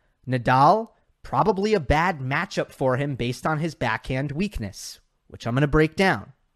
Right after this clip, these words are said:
And you're not just playing Nadal,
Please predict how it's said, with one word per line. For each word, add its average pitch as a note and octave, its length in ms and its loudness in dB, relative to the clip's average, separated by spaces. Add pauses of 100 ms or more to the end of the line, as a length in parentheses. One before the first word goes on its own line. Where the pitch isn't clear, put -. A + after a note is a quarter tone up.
(1200)
And B3 540 2 (400)
you're D3 140 2
not G#3+ 160 4
just - 200 -4
playing G#3+ 400 2
Nadal, F3+ 600 4